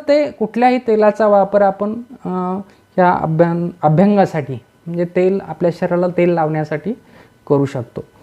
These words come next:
तुम्ही हे प्रयोग करून बघा की साधारणतः एक आठवडाभर सलग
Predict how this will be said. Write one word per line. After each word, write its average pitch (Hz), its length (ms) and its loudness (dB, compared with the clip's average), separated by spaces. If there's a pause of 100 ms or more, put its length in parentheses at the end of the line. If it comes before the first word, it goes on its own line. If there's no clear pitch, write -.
(280)
तुम्ही 254 320 2 (840)
हे 226 400 4 (420)
प्रयोग 233 260 8
करून 247 380 2
बघा 156 280 2
की - 500 -2 (100)
साधारणतः 208 760 2 (500)
एक - 360 0
आठवडाभर 196 680 4
सलग 175 340 0